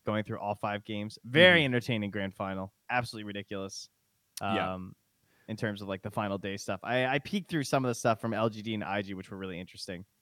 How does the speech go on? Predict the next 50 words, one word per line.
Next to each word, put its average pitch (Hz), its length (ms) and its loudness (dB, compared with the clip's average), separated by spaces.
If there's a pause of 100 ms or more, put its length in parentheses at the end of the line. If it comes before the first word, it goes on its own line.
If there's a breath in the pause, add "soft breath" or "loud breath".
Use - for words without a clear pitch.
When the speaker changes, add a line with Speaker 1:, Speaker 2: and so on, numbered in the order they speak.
(340)
Speaker 1:
But 95 180 -4
I 143 200 6
G, 139 180 2
I 120 80 2
think, 117 340 -2
um, 92 380 -2
even 170 220 0
should - 180 0
have 117 100 2
won 104 200 0
game 90 300 -8
two, 87 300 -8 (140)
I 95 60 -4
think, 95 180 -6
with 95 140 -8
their 90 120 -8
heroes, 90 400 -6
too. 90 280 -6
So - 120 -6
I 101 60 0
think 135 140 0
I 156 220 8
G 156 120 0
Speaker 2:
Yeah. 139 80 0
Speaker 1:
were 110 80 0
super 104 320 -4
strong, 87 400 -6 (460)
um, 95 180 -2
coming 110 240 -2
into 101 120 -4
the 101 60 -6
grand 98 240 -4
final. 104 320 0
So 107 260 0
ha-, 151 140 6
being 175 240 2
down 170 180 4
two 165 240 6
oh 160 100 12
was 135 100 4
pretty 139 180 -4
crazy. 139 320 2
But, 120 160 -2
you 139 80 2
know, 143 100 8
this 160 200 0
is 208 100 0
actually 185 280 4
the 143 120 4
first - 680 0